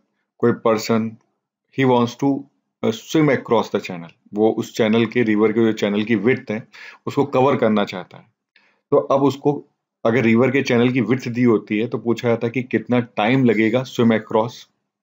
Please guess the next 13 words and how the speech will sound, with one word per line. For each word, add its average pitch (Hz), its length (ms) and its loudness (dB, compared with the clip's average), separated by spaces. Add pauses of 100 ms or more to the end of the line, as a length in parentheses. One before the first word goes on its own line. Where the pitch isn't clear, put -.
(100)
चैनल 104 260 0
में, 117 120 0
लेफ्ट 107 300 0
बैंक 104 240 -2
से 117 80 -2
राइट 104 240 2
बैंक 101 200 -8
तक 110 60 -2
जाने 98 300 -8
में 110 160 -4
कितना 98 260 -8
टाइम 92 260 -6
लगेगा। 110 380 -2